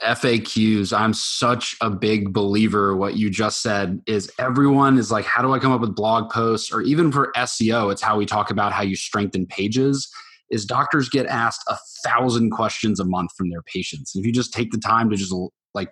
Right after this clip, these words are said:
"Oh, that, write that down. That's such a great <laughs> idea."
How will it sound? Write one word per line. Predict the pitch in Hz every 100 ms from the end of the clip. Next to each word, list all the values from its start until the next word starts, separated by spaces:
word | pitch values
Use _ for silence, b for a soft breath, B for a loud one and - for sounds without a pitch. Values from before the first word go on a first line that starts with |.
| _ _ -
"Oh, | 151 165 110
that, | 107 -
write | 85 87 90
that | 127
down. | 147 202 143 87 98 -
That's | 107 117
such | 104
a |
great | 107 110
<laughs> | 107
idea." | 107 -